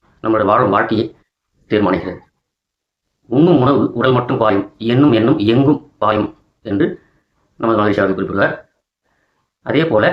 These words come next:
எண்ணம் எழும் இடமோ சிறு புள்ளி, அது செயலாற்றி முடியும் அளவோ அகண்டாகாரம் என்று ஆசான் அவர்கள் குறிப்பிடுவார்கள். அப்போ எண்ணத்தின் வலிமையை நாம்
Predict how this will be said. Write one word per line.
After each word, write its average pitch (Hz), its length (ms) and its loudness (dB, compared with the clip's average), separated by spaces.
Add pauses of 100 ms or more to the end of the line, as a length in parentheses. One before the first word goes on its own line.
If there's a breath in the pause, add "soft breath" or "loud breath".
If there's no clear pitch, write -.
(440)
எண்ணம் 135 340 2 (160)
எழும் 123 340 0
இடமோ 117 300 0 (360)
சிறு 127 240 -2
புள்ளி, 117 260 -4 (680)
அது 107 180 0 (260)
செயலாற்றி 127 480 0 (220)
முடியும் 120 360 0
அளவோ 110 280 0
அகண்டாகாரம் 107 640 0
என்று - 160 -2 (720 loud breath)
ஆசான் 110 300 0
அவர்கள் 98 260 -2
குறிப்பிடுவார்கள். 98 500 -4 (360)
அப்போ 139 260 -2
எண்ணத்தின் 160 420 2 (920)
வலிமையை 120 360 2
நாம் 107 220 0